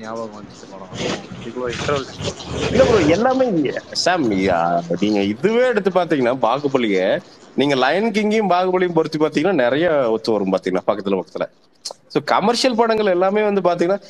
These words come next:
Speaker 2: இப்ப இவனுங்க, இவனுங்க இந்த நியாயம் பேசுறானுங்கல்ல, இப்ப ஸ்பைடர்மேன்லாம் எடுத்த என்ன, அதுல என்ன பெரிய உலக லைன் இருக்குது? ஒரு villain ஒருத்தன் வருவான், உலகத்தையே அழிக்கிறதுக்கு வருவான், இவனுங்க எல்லாம் உலகத்தை காப்பாத்துவானுங்க.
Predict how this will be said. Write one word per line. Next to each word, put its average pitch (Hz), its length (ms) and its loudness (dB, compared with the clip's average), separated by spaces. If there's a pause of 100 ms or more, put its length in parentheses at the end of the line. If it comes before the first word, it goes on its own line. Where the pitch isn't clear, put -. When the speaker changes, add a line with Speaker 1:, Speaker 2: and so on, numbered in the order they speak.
(140)
Speaker 2:
இப்ப 117 220 0
இவனுங்க, 113 760 2
இவனுங்க 101 240 0
இந்த 110 340 2
நியாயம் 139 240 0
பேசுறானுங்கல்ல, 98 720 0 (460)
இப்ப 107 300 0
ஸ்பைடர்மேன்லாம் 160 560 2
எடுத்த 143 260 0
என்ன, 117 220 2
அதுல 104 200 2
என்ன 160 220 2
பெரிய 151 320 0
உலக 127 280 2
லைன் 120 220 0
இருக்குது? 101 460 0 (320)
ஒரு 123 240 0
villain 165 300 2
ஒருத்தன் 151 220 0
வருவான், 135 320 2
உலகத்தையே 139 540 2
அழிக்கிறதுக்கு 120 320 0
வருவான், 113 320 2
இவனுங்க 123 260 2
எல்லாம் 127 200 2
உலகத்தை 117 400 0
காப்பாத்துவானுங்க. 95 640 0